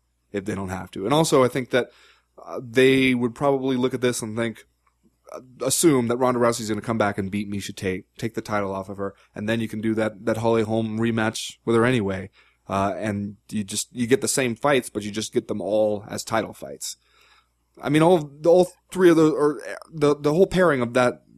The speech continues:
those three fighters, I think, is kinda print your own money material, uh, at least for a little while. You just kinda gotta make it while you can.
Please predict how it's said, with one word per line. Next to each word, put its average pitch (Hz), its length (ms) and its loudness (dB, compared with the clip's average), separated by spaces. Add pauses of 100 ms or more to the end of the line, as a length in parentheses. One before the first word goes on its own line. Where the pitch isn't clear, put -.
(260)
those 131 320 2
three 131 420 0
fighters, 110 540 0
I 107 160 -8
think, 113 300 -8
is 101 380 -8 (420)
kinda 117 260 -4 (380)
print 135 240 2
your 120 120 4
own 110 160 2
money 117 240 2
material, 98 560 -2 (360)
uh, 98 160 0
at 104 80 -4
least 113 200 0
for 117 100 0
a 107 60 2
little 101 200 0
while. 101 440 2 (520)
You 117 160 -4
just 110 200 -2
kinda 110 180 2
gotta 101 140 0
make 104 200 -2
it 101 40 -8
while 95 160 -6
you 92 120 -12
can. 92 360 -6